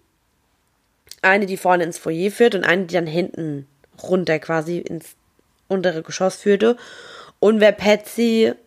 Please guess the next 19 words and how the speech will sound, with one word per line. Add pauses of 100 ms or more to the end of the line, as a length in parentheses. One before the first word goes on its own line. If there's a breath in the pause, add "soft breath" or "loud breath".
(180)
nicht
kannte,
wusste
auch
nicht,
welche
Treppe
sie
jeden
Morgen
nahm.
Und
der
Erpresserbrief
lag
auf
der
hinteren
Treppe.